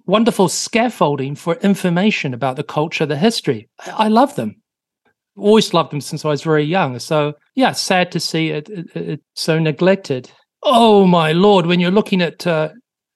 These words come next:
books from the nineteen fifties, you know, something like, uh, Seven Years in Tibet by Heinrich Harrer, that's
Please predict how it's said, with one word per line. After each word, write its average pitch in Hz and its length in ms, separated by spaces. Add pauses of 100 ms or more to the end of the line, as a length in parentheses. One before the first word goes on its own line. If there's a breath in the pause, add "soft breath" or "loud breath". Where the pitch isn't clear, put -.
(120)
books 180 260
from 147 180
the 139 80
nineteen 151 420
fifties, 131 680
you 127 60
know, 123 100
something 143 320
like, 131 340
uh, 123 120 (180 soft breath)
Seven 147 600
Years 135 320
in 131 120
Tibet 120 600
by 113 260 (420)
Heinrich 135 380
Harrer, 139 400 (380 soft breath)
that's 180 340